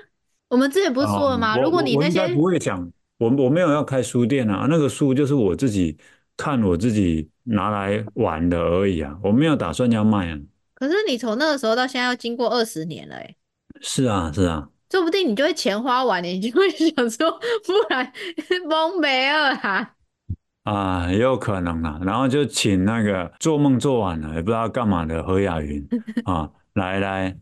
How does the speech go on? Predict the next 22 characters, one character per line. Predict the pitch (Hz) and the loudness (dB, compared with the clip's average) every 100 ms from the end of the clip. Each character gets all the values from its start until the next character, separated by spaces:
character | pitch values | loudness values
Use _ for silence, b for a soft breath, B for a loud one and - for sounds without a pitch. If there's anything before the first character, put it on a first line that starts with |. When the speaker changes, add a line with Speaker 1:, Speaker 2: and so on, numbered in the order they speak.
| _ | _
Speaker 1:
帮 | 247 247 | -2 -2
你 | 185 | -2
顾 | - 208 196 | 0 0 2
店。 | 208 98 95 | 0 0 -2
Speaker 2:
来， | 104 117 | -2 -2
来 | |
店 | 113 170 | 0 2
里 | 123 95 | 2 2
头 | 90 | 0
帮 | 87 104 | 0 0
忙， | 104 78 67 - _ _ | 0 0 -6 -18 _ _
有 | 101 101 | -2 -2
可 | 98 78 | -2 -4
能。 | 65 - _ _ _ | -6 -14 _ _ _
Speaker 1:
那， | 359 | -6
那 | 403 453 | -2 0
如 | 311 | 2
果 | 294 226 | 0 0
是 | 277 | 0
现 | 285 196 | 0 -2
在 | 190 180 160 | -2 -4 -4
呢？ | 139 185 | -8 -10